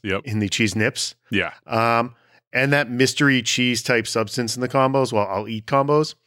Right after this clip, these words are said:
Speaker 1: <laughs>
Speaker 2: They're not my, I never walk into a convenience store or anything reaching for a bag of combos.
Speaker 1: See, you
Speaker 2: That,
Speaker 1: say mystery
Speaker 2: that's more
Speaker 1: cheese-like
Speaker 2: the
Speaker 1: substance as if it's a bad thing.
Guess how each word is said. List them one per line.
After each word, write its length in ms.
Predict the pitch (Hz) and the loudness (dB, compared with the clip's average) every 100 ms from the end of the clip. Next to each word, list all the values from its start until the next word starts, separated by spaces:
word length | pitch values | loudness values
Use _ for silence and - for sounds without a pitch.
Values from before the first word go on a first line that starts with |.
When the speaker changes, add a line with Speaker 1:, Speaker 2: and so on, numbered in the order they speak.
| 123 - | -10 -4
Speaker 1:
<laughs> 340 | 190 - 160 113 | -4 -2 -4 0
Speaker 2:
They're 140 | 131 | 0
not 180 | 131 135 | 2 0
my, 140 | 131 | 0
I 120 | 123 127 | 0 0
never 380 | 127 143 156 | 0 2 4
walk 380 | 147 131 135 123 | 4 4 2 2
into 300 | 127 120 127 | -2 2 0
a 80 | 113 | 0
convenience 400 | 113 110 120 120 | 0 -2 -2 -4
store 300 | 135 123 123 | -2 0 2
or 20 | |
anything 340 | 123 127 131 131 _ - - _ _ - | 0 -2 -4 -6 _ -20 -20 _ _ -6
reaching 380 | 117 143 127 113 | -2 0 0 0
for 140 | 127 | 0
a 40 | 107 | 2
bag 240 | 107 98 | 0 0
of 80 | 95 | -4
combos. 560 | 98 90 80 78 - - _ _ - | -6 -6 -8 -14 -16 -16 _ _ -6
Speaker 1:
See, 220 | 120 113 | -4 0
you 40 | 120 | 2
Speaker 2:
That, 160 | 117 | 2
Speaker 1:
say 180 | 180 160 | 2 2
mystery 480 | 98 98 117 - 123 | 2 4 2 2 0
Speaker 2:
that's 140 | 101 | 2
more 220 | 139 131 | 2 4
Speaker 1:
cheese-like 280 | 110 110 98 | 4 4 2
Speaker 2:
the 40 | 107 | 2
Speaker 1:
substance 560 | - 101 - 101 85 | 2 2 0 -4 -2
as 200 | - 95 | -2 -2
if 140 | 92 92 | 0 -2
it's 120 | - | -4
a 40 | |
bad 380 | 82 85 82 85 | -2 -2 -2 -4
thing. 380 | - 87 76 | -4 -2 -4